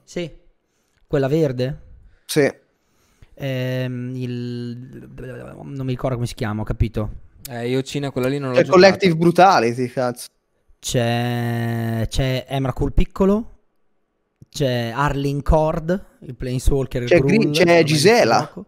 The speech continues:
Speaker 1: C'è Gisela con Bruna che si fondono.
Speaker 2: Mm.
Speaker 3: Yeah!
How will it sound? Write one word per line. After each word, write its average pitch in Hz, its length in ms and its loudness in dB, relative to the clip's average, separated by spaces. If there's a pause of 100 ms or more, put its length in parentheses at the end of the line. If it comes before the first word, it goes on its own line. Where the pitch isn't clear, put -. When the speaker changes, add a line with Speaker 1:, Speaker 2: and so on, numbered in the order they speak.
(460)
Speaker 1:
C'è 123 180 -6
Gisela 151 880 -2 (640)
con 139 220 -4
Bruna 160 400 4
che 151 100 -4
si 143 140 -6
fondono. 165 720 0 (460)
Speaker 2:
Mm. 151 40 -8 (360)
Speaker 3:
Yeah! 311 840 -10